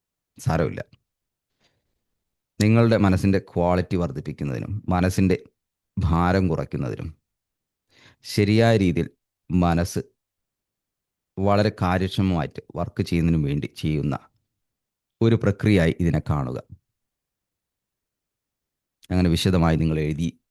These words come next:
കഴിഞ്ഞതിന് ശേഷം നിങ്ങൾ എഴുതിയ കാര്യങ്ങളൊക്കെ ഒന്ന്, ഒന്ന് വായിച്ചു നോക്കുക. പ്രശ്നങ്ങൾ, പരിഹാരങ്ങൾ, മനസ്സെന്തൊക്കെയാണോ നിങ്ങളോട് പറഞ്ഞത്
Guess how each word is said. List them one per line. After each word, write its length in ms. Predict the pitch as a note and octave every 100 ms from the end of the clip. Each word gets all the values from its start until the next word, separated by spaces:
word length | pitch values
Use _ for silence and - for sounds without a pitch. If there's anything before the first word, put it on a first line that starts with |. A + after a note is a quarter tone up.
| _ _ _ _ _ -
കഴിഞ്ഞതിന് 520 | D#2+ D#2+ F2 F#2 F2
ശേഷം 320 | - - - - _ _ _ _ _ _ _ _
നിങ്ങൾ 200 | G#2+ A#2+ A#2
എഴുതിയ 280 | G2+ G2+ F#2
കാര്യങ്ങളൊക്കെ 640 | F2 E2+ E2+ E2+ - -
ഒന്ന്, 260 | F2 D#2 D2 - _ _ _ _ _ _ _ _ _ A#2
ഒന്ന് 200 | A#2 G2
വായിച്ചു 400 | D2+ D#2 - D#2
നോക്കുക. 320 | A#1+ - G1+ - - _ _ _ _ _ _ _ _ _ _ _ _ _ _ _ _ _ _ _ _ _ _ _ _ _ _
പ്രശ്നങ്ങൾ, 480 | - - F#2+ F2 E2 - _ _ _ _ _ _ _ _ _ - - - - -
പരിഹാരങ്ങൾ, 680 | - F#2+ F#2 F#2+ F2+ D2+ D2 _ _ _ _ _ A2
മനസ്സെന്തൊക്കെയാണോ 960 | G#2 G#2 G#2+ G2+ F#2 F#2 F#2+ F2 F#2
നിങ്ങളോട് 340 | E2 D#2+ D#2+ D#2+
പറഞ്ഞത് 440 | - D2 E2 D#2